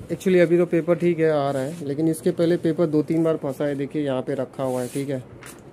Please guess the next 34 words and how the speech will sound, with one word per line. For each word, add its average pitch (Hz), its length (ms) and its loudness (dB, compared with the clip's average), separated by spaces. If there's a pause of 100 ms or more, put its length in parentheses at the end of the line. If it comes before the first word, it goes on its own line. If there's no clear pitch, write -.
(280)
फिर 165 80 -4
दो 160 160 2
तीन 202 220 0
बार 190 180 4
actually 175 260 -2
फंसा, 156 340 -2
क्योंकि 143 540 -6 (240)
फिर 147 180 -2
मैंने 147 240 2
सोचा 151 260 -2
इसको 156 340 -2
बनाने 143 320 2
के 156 60 0
पहले 151 180 -2
एक 143 60 -4
बार 156 100 -2
video 139 300 0
बन-, 135 220 -2
बनाया 131 240 0
जाए 123 120 -2
इसका, 143 260 -12 (1120)
ठीक 185 120 2
है। 175 100 2
यही 165 160 2
problem 160 440 0
है, 139 100 2
मतलब 143 460 0
कितना 165 260 4
भी 185 120 4
पेपर 170 320 2
आएगा 170 260 2
और 185 120 4
इस 160 100 -4
पर 202 120 0